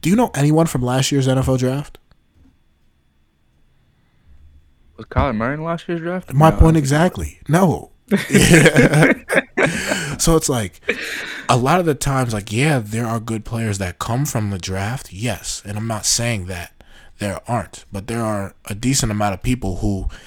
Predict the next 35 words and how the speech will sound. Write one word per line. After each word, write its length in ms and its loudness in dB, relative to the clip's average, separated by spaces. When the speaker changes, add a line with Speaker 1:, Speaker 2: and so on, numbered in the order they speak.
Speaker 1:
have 200 0
very 240 0
high 260 0
expectations 880 -6
and 160 -2
then 100 0
are 120 -2
not 300 -4
that 200 -6
good. 260 -4
Carson 440 2
Wentz 400 -2
was 140 -4
the 80 -8
second 360 2
overall 360 0
pick 400 -2
in 120 -8
the 60 -2
N 120 -2
F 120 -6
L 100 -4
draft. 500 -8
He 120 -2
is 100 2
now 220 4
a 60 0
free 240 -2
agent. 260 -2
He's 160 -6
now 140 0
not 200 -2
on 100 -6
the 80 -10
team, 440 -8